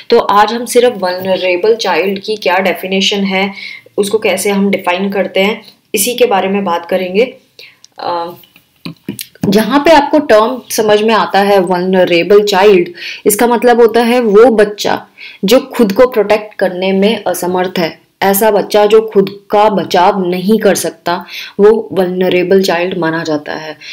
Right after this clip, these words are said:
ऐसा बच्चा जो दूसरे पे dependent है अपने survival के लिए, अपने आप को बचाने के लिए। जब वो दूसरों पे dependent होता है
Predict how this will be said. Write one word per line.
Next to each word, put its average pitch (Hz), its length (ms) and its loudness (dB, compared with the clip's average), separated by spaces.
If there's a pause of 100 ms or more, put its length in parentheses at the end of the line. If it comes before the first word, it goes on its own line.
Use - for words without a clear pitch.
(380)
ऐसा 214 280 4
बच्चा 214 560 0
जो 214 260 6
दूसरे 202 440 2
पे 240 200 2
dependent 185 680 0
है 196 280 -4 (260)
अपने 220 320 0
survival 175 640 2
के 233 160 4
लिए, 226 360 2 (360)
अपने 202 260 -2
आप 196 440 -2
को 233 160 4
बचाने 170 640 -2
के 170 160 -4
लिए। 156 320 -4 (120)
जब 190 140 2
वो 190 80 2
दूसरों 190 360 0
पे 196 140 2
dependent 190 560 -2
होता 180 220 -4
है 196 240 -2